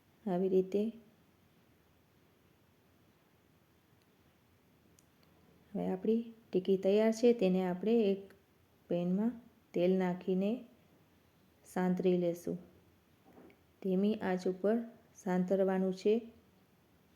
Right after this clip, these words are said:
ગોલ્ડન બ્રાઉન થાય ત્યાં સુધી આપણે તેને ચડવા દઈશું. હવે આપણી ગોલ્ડન બ્રાઉન થઈ ગઈ છે ટીકી, તેને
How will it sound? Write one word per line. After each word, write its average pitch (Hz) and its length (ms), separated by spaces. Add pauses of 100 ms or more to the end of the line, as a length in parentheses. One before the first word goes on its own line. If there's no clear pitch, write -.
(1800)
ગોલ્ડન 202 520
બ્રાઉન 190 360
થાય 196 380 (680)
ત્યાં 185 240
સુધી 175 260
આપણે 180 280 (1300)
તેને 185 300
ચડવા 170 440
દઈશું. 170 420 (1700)
હવે 185 180
આપણી 190 300 (140)
ગોલ્ડન 185 360
બ્રાઉન 190 340
થઈ 185 240
ગઈ 208 200
છે 208 100
ટીકી, 214 400
તેને 196 320